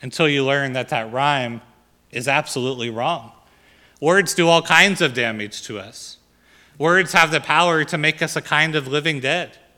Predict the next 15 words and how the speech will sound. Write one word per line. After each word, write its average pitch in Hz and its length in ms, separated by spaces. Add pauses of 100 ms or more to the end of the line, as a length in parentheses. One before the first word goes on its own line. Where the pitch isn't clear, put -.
(500)
Someone's 190 520
words 151 720 (500)
can 160 180
make 160 260
us, 156 440 (120)
make 160 280
our 147 160
lives 143 640 (260)
somehow 160 380
less. 151 380
They 151 120
can 165 160
diminish 156 640
our 139 200
lives. 135 600